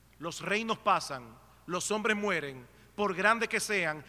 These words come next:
las naciones caen, mas la palabra de Dios permanece para siempre. No importa cuán grandes y poderosas pare-, pa-, y poderosas parezcan las naciones,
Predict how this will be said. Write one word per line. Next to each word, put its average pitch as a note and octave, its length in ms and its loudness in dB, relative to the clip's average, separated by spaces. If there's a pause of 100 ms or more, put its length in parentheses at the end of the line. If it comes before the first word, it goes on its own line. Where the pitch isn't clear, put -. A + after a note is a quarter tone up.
(100)
las G3+ 180 6
naciones A3 460 2
caen, F#3 440 6 (1000)
mas D3+ 220 -4
la D#3 160 0
palabra E3 360 2
de F3 100 -2
Dios E3+ 300 -4
permanece C#3+ 400 -6
para C#3 160 -6
siempre. A2+ 320 -14 (880)
No F3+ 140 0
importa B3+ 400 2
cuán A3+ 240 2
grandes A3+ 380 2
y A3 40 -4
poderosas G3+ 500 0
pare-, F3+ 200 -4
pa-, F#3+ 240 0
y F#3+ 80 -4
poderosas F#3+ 520 -2
parezcan F3+ 400 0
las F3+ 80 0
naciones, D#3+ 460 -4